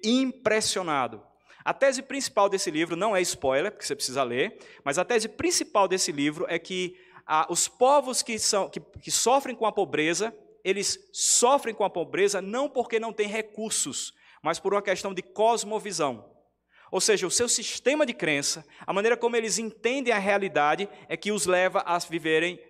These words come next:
nesse caminho. E que dar dinheiro pra esses países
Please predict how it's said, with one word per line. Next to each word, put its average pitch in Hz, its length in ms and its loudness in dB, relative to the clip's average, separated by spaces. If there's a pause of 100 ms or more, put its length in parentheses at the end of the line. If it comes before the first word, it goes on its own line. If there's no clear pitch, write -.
nesse 165 300 0
caminho. 139 400 -4
E 285 160 0
que 151 480 0 (260)
dar 240 360 2
dinheiro 185 520 0 (240)
pra 160 160 2
esses 214 300 2
países 160 720 -2